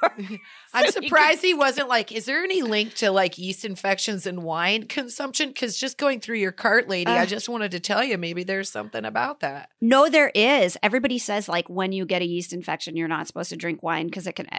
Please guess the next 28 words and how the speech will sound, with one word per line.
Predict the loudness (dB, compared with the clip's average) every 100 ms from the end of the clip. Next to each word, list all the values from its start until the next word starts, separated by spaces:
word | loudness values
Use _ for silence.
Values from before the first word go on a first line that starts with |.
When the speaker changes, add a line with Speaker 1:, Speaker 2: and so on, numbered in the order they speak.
| -6
Speaker 2:
but | -4 -4 _ -20 -8
listen. | -6 -4 -6 0
Speaker 1:
Who | 4 6
the | 6
hell | 4 2
says | 0 0
that? | 2 2
Nobody | 0 0 2 4
I | 2
know | 2 -4
says | -4 -6 -2
that. | -2 -2
That's | -4 -2
dumb. | -2 -2 -4 -8
How | 0
are | 0
you |
supposed | 0 -6 -4
to |
deal | -6 -2 2 2
with | 2
that | 2 0 -4 -16 -20 -18
throbbing | -4 2 4 4 4 -2 -4
situation | -6 -6 -4 -4 -4 -4 -4 -6
if | -8
you | -6
don't | -4 -4 -2
have | -2 -2